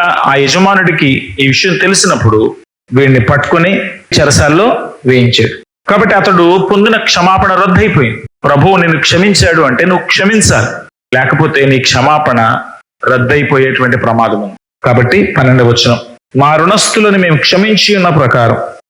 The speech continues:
మా రుణములను క్షమించు"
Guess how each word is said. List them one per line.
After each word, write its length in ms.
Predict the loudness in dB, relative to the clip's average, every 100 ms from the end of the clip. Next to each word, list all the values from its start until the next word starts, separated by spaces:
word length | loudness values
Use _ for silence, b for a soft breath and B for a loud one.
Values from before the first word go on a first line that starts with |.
| _
మా 180 | 0 0
రుణములను 680 | 2 2 2 2 2 0 -2 -4 -10
క్షమించు" 920 | -4 -2 0 0 -2 -2 0 0 0